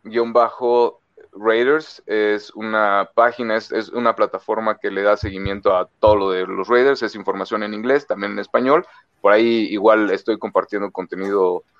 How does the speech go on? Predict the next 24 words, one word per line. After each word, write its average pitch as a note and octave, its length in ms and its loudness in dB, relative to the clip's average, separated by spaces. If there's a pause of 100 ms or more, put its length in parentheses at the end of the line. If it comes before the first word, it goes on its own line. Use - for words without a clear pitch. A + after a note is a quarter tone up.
(240)
contenido G#2 480 -2
de A#2 120 4
esto. A#2+ 180 -4
Salió G#2+ 240 2
mi G#2+ 100 -4
primer G#2 280 -2
artículo G#2 380 -4
en F2 100 -4
inglés G2 320 -4
en F#2+ 100 -8
esta - 180 -12
semana, G#2 400 -2
entonces, G2+ 500 -8
este, - 280 -4
ahí F#2+ 60 2
se G2 100 -6
los F#2+ 100 -8
voy G2+ 80 4
a G2 60 0
compartir F2+ 440 -2
a G2+ 60 4
ver G2+ 220 2
qué, G#2+ 240 2 (520)
qué A2 120 0